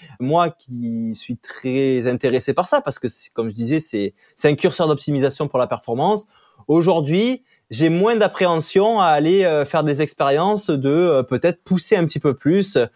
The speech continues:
euh, mon, euh, mon apport nutritionnel, euh, dans mon ultra trail, parce que j'ai vu que dans mon expé polaire, j'étais capable d'en rentrer, euh,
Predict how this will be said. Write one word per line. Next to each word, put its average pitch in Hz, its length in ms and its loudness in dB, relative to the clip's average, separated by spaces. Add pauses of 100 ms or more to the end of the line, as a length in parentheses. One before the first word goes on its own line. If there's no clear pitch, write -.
(380)
euh, 120 420 0
mon, 139 420 0
euh, 117 640 -2
mon 120 240 -6
apport 160 300 -2
nutritionnel, 151 800 -4 (320)
euh, 120 120 -4
dans 151 140 2
mon 165 160 -2
ultra 156 340 -4
trail, 180 340 -2
parce 139 200 -6
que 190 160 0
j'ai 139 160 -2
vu 156 240 -4
que 143 120 -2
dans 143 200 -2
mon 120 140 -6
expé 117 220 -8
polaire, 139 240 -2
j'étais - 160 -12
capable 151 280 -2
d'en 117 140 0
rentrer, 139 420 -2
euh, 110 200 0